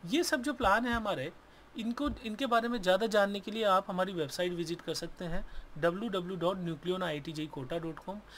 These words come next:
या आप हमें mail कर सकते हैं support at the rate of nucleonplus dot com या call कर सकते हैं ज़ीरो सेवन फ़ोर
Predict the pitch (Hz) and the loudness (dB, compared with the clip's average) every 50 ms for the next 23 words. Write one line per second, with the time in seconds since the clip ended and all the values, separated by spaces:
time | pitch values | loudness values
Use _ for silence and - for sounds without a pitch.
0 | - - - - 190 220 254 247 233 247 214 214 208 208 - 196 196 214 220 190 | -20 -18 -14 -6 0 2 4 6 6 6 6 6 4 2 0 -4 -2 -2 -2 -2
1 | 175 175 180 180 180 170 - 185 180 - 233 226 - - 196 180 - 202 220 220 | -2 -2 -2 -2 -2 -4 -4 -6 -8 -8 -8 -8 -6 -4 -4 -4 -2 -2 -2 -2
2 | - - - 180 160 160 170 160 156 156 151 185 190 180 185 165 156 143 - 165 | -4 -4 -4 -4 -2 -2 -2 -2 -2 -2 -2 -4 -6 -4 -4 -6 -6 -6 -6 -6
3 | 165 170 170 165 - 151 160 165 156 170 175 170 - - 196 202 220 226 - - | -4 -4 -6 -6 -4 -4 -4 -2 -2 -2 -4 -4 -4 -6 -8 -8 -8 -8 -12 -16
4 | - - - - - 196 226 220 - - 190 185 208 196 214 196 - - 190 - | -20 -20 -20 -16 -6 -4 -4 -4 0 2 2 2 2 0 -2 -4 -4 -4 -8 -8
5 | - 233 226 214 160 147 170 190 220 226 - - 190 185 196 185 - - 170 190 | -6 -4 -4 -4 -4 -6 -6 -4 -4 -4 -4 -4 -6 -6 -6 -8 -6 -4 -4 -4
6 | 233 | -4